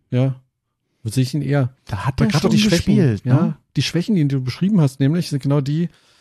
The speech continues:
Speaker 1: wo ich auch sage, wir
Speaker 2: Was
Speaker 1: hatten
Speaker 2: ein
Speaker 1: vorhin drüber
Speaker 2: Abwehrspieler
Speaker 1: gesprochen.
Speaker 2: ausmacht.
Speaker 1: Ausmacht, ja. Das ist genau das Thema.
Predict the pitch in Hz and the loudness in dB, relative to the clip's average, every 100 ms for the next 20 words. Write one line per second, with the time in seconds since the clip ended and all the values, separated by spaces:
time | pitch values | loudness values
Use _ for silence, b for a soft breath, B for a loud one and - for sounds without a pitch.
0 | B B 143 185 170 - 151 131 131 139 | B B -4 -2 -2 2 2 2 0 2
1 | 156 156 151 143 190 135 123 110 104 - | 2 2 0 0 0 0 0 0 -2 0
2 | - - 131 156 - - 127 127 - _ | 0 2 -2 -2 -14 -4 -2 -2 -4 _
3 | _ _ - 123 131 139 143 131 156 156 | _ _ -6 -4 -2 0 0 2 0 2
4 | 143 | 2